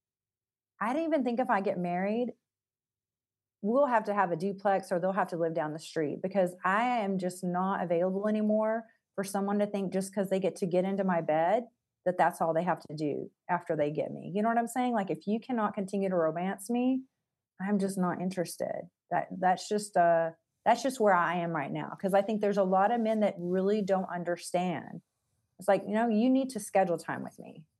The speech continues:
You can't just take for granted that just because we're in relationship, you have access to me. That's just me.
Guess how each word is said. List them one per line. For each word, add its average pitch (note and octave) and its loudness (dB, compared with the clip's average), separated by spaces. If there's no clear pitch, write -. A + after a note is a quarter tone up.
You F#3 0
can't G#3 0
just G3+ -2
take G3 0
for F#3+ 2
granted E3 0
that D#3 -4
just E3+ -4
because E3 0
we're D#3+ 0
in D3+ -4
relationship, D3+ -2
you E3 -2
have D3+ 2
access - -2
to - -8
me. - -12
That's F#3+ 2
just - -10
me. - -16